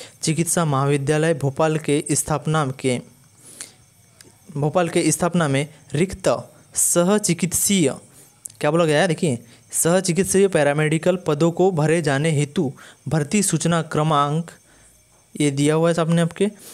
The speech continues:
फिर दिनांक सात जून दो हज़ार इक्कीस को, ठीक है, एवं सूचना क्रमांक,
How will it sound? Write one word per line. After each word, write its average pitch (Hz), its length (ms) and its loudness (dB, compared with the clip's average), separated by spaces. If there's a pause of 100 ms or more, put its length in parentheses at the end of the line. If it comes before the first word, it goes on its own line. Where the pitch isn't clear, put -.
(220)
फिर 135 120 0
दिनांक 190 480 0
सात 190 540 0
जून 180 240 2
दो 160 100 2
हज़ार 151 200 2
इक्कीस 143 360 0
को, - 200 -10 (560)
ठीक 202 120 -2
है, 175 160 -2 (1900)
एवं 170 360 2
सूचना 190 420 0
क्रमांक, 170 520 0